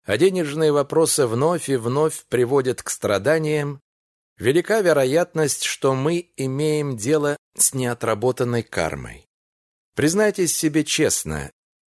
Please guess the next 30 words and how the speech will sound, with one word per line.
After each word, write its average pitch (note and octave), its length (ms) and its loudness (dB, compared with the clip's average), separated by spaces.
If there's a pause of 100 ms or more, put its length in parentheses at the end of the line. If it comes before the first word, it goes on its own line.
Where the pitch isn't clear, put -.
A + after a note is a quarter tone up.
(120)
является C#3 680 0
ли C#3+ 120 0
денежный C3 600 0
вопрос B2 420 2
для A2+ 180 0
вас A#2 240 0
болезненным? D#2 880 -2 (800)
Часто F3 440 0
ли D#3+ 120 2
бывает, D3+ 520 2
что - 280 -2
вам D3 280 -2 (100)
неприятно C#3+ 840 -2
говорить B2 640 -2
о B2 80 -4
деньгах, A2+ 760 -6 (360)
обсуждать A2 680 0
денежные G#2+ 560 0
проблемы A2+ 580 0
с G2 80 -4
другими G2+ 460 -4
людьми? A2+ 520 -4 (340)
Возникает B2 640 2
ли C3 120 2
у B2 80 4
вас B2 180 2
чувство - 400 -2
неловкости, A2+ 840 0
страха, B2 640 -2
беспокойства, C#3+ 1080 -2